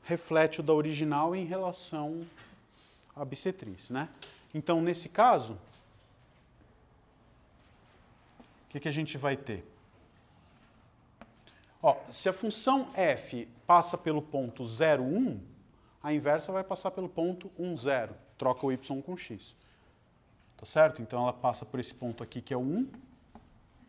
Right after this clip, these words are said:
E quando você reflete a exponencial que tava aqui pela bissetriz, você vai ter uma coisa desse tipo.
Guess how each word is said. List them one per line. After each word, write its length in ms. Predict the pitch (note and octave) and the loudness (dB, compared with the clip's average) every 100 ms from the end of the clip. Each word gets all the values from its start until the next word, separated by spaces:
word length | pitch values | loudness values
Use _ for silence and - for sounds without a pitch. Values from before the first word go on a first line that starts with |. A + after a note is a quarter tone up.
| _ - _ _ _ - | _ -20 _ _ _ -2
E 180 | G3 G3 | -2 0
quando 280 | - G3+ | 0 -2
você 220 | F#3+ F#3+ F3+ | 0 -4 -4
reflete 500 | F3 F3+ E3+ C#3+ C#3+ | -4 0 0 0 -6
a 20 | |
exponencial 600 | - D3+ C#3+ C3+ C#3 B2+ | -8 -6 -6 -2 0 0
que 100 | - | -2
tava 240 | C3+ A#2+ | -4 -2
aqui 240 | A#2+ - A2 | -8 -10 -10
pela 260 | - B2 | -4 -4
bissetriz, 840 | A2 B2+ C3+ - G3+ B3 - - - - - _ _ _ | -4 -8 -10 -6 -4 -4 -4 -14 -20 -20 -20 _ _ _
você 80 | - | -14
vai 100 | C#3+ | -10
ter 80 | E3 | -6
uma 120 | E3+ | -6
coisa 220 | F3 E3 | -8 -8
desse 300 | D#3+ E3+ - | -10 -12 -14
tipo. 300 | - B2+ - | -12 -12 -12